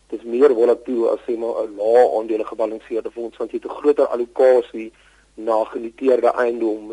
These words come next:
en genoteerde aandele en buitelandse aandele. So jy het 'n bietjie meer volatiliteit as wat jy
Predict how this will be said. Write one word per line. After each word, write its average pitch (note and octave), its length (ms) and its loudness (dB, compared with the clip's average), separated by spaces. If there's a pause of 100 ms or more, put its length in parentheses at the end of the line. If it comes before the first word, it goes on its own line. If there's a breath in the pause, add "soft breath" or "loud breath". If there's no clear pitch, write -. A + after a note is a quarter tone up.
en G#2+ 360 -14
genoteerde A#2 640 -2
aandele A2+ 560 -4
en A#2 160 -12
buitelandse A2 640 -8
aandele. A2 560 -8 (360 soft breath)
So - 120 -6
jy B2 80 4
het B2+ 120 -2
'n A#2+ 100 -4
bietjie D3 220 -4
meer D3+ 160 6
volatiliteit B2+ 760 4
as A#2+ 100 0
wat G#2+ 120 -12
jy A2+ 260 0